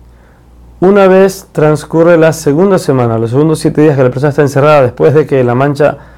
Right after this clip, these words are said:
no aparecieron los dos pelos blancos, entonces el Cohen ve, si la mancha queda del mismo tamaño, entonces ahí sí, en esta vez sí lo impurifica.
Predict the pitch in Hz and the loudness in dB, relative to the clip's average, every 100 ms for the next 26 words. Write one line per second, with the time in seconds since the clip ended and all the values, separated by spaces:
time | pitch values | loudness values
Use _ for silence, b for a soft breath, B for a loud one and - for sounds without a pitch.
0 | B B B - - 135 160 160 143 123 | B B B -16 -2 2 2 4 2 2
1 | 151 135 143 135 139 135 143 208 185 190 | 2 2 0 0 -2 -2 -2 0 0 -6
2 | 190 b b b b b 139 143 180 170 | -8 b b b b b -4 0 2 2
3 | 180 - - 139 143 151 156 160 151 156 | 0 -4 -10 -6 -6 0 0 4 2 0
4 | - - - _ _ _ - - - 147 | -8 -20 -20 _ _ _ -20 -20 -4 0
5 | 143 143 - - - 147 185 185 165 180 | 2 2 -2 -16 -8 -2 -2 0 -2 0
6 | 180 - 143 135 165 214 214 185 160 156 | 0 -2 -2 0 2 2 2 2 2 2
7 | 165 214 - b b b b b b 131 | 0 -4 -10 b b b b b b -2
8 | 123 151 139 160 160 - 147 175 165 165 | 0 0 2 0 0 0 2 0 0 0
9 | 175 - - - 135 135 156 160 165 165 | 0 -4 -16 -4 -2 0 2 4 2 0
10 | 160 151 151 131 127 120 131 - - | -4 0 -2 0 0 0 -2 -4 -10